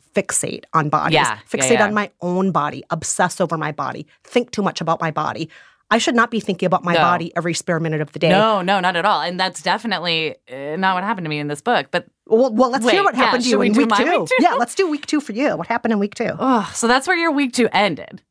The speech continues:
Speaker 1: Yes.
Speaker 2: You confessing you've been weighing yourself.
Speaker 1: Yes,
Speaker 2: Ugh, that's
Speaker 1: yes.
Speaker 2: such a bummer.
Speaker 1: But, but, but let's
Speaker 2: Yes.
Speaker 1: talk about you. So what happened in your week two?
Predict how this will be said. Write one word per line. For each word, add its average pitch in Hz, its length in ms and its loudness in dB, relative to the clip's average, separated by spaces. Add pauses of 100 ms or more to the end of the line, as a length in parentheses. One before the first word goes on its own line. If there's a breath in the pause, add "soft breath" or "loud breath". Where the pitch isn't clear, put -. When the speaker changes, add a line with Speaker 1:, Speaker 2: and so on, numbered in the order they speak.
Speaker 1:
Yes. 180 320 2
Speaker 2:
You 175 300 4
confessing 165 520 -2
you've 156 140 -2
been 151 120 0
weighing 135 200 0
yourself. - 540 -6
Speaker 1:
Yes, 180 240 2
Speaker 2:
Ugh, 160 160 0
that's 127 100 -16
Speaker 1:
yes. 165 180 -2
Speaker 2:
such 135 180 -6
a - 40 -16
bummer. 85 380 -8
Speaker 1:
But, - 120 -8
but, 247 300 2
but 247 140 2
let's 269 160 0
Speaker 2:
Yes. - 80 -2
Speaker 1:
talk 285 160 0
about 247 180 0
you. - 160 -14
So 214 140 -2
what 226 120 -2
happened 247 280 -2
in 190 100 0
your 156 140 -4
week - 220 -12
two? - 120 -12